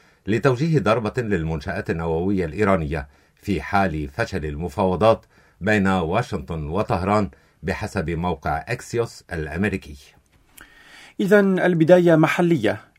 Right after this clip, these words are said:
Speaker 2: الرئيس الفلسطيني محمود عباس استكمل لقاءاته في لبنان، حيث زار والوفد المرافق رئيس مجلس النواب نبيه بري، وعرض الطرفان للعلاقات الثنائية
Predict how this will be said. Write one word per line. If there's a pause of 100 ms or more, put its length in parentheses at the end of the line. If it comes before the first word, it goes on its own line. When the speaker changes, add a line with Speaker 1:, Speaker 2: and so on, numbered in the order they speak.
(100)
Speaker 2:
الرئيس
الفلسطيني
محمود
عباس
استكمل
لقاءاته
في
لبنان، (300)
حيث
زار
والوفد
المرافق
رئيس
مجلس
النواب
نبيه
بري،
وعرض
الطرفان
للعلاقات
الثنائية